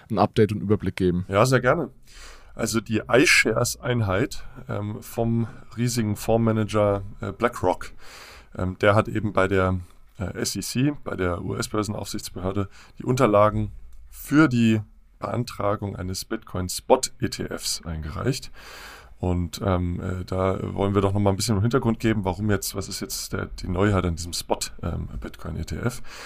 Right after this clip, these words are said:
Speaker 2: Ähm, vielleicht vorne hinweg, ähm, die waren jetzt nicht die ersten, sondern im April hatte bereits, ähm, ARK Invest und twenty-one Shares ihre bereits abgelehnten Antrag neu eingereicht. Und,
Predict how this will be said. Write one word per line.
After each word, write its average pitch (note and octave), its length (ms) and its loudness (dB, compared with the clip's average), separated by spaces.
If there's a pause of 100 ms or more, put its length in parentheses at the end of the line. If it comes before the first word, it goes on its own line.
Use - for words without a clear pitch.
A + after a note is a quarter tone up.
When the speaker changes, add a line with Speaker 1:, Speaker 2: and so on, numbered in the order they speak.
(500)
Speaker 2:
Ähm, G#2 260 6 (160)
vielleicht A2+ 320 4 (180)
vorne A#2 360 4
hinweg, A2 420 2 (320)
ähm, G2 240 -2
die G#2 160 -4
waren G#2 180 4
jetzt B2 200 -2
nicht C3 180 -6
die - 80 -4
ersten, A#2 460 -4
sondern G#2+ 240 0
im G#2 100 -4
April C3 560 0 (160)
hatte G#2+ 240 -4
bereits, F#2 800 -2
ähm, F#2 340 -4
ARK B2 400 2
Invest G2 500 0
und G2+ 160 -4
twenty-one G2 440 0
Shares A2+ 520 0 (360)
ihre G#2+ 240 2
bereits - 720 -2 (160)
abgelehnten G#2 720 2
Antrag F#2+ 680 -4
neu F#2+ 300 4
eingereicht. F2+ 720 -4 (460)
Und, F#2+ 340 -4